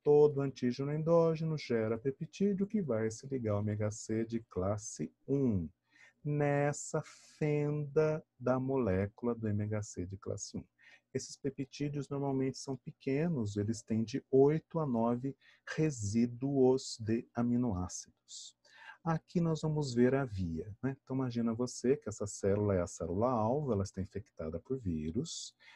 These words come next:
é produzido dentro dela uma proteína viral. De alguma maneira, essa proteína é desviada por uma organela chamada proteossomo, que é como se fosse um triturador de proteína,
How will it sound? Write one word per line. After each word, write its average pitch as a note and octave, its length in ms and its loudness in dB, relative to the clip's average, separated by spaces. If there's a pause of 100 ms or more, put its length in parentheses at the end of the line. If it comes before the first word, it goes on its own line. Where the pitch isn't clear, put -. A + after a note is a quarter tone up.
(140)
é A2+ 140 2
produzido G2+ 800 0
dentro C#3+ 640 2
dela B2 380 2
uma B2+ 160 -4
proteína A2+ 580 -2
viral. A2+ 360 -2 (920)
De D3 80 4
alguma C#3+ 300 4
maneira, D3 440 2
essa - 180 -2
proteína A2 580 2
é G#2 40 2
desviada G2+ 880 0
por G#2 160 -6
uma G2 140 2
organela F#2 580 0
chamada E2+ 480 -8 (120)
proteossomo, C#3+ 1080 -4 (120)
que D#3+ 120 -2
é C#3+ 80 4
como C3+ 240 -10
se - 140 -10
fosse - 320 -6
um A#2+ 120 -4
triturador C3+ 800 0
de G#2 120 -8
proteína, C3 760 0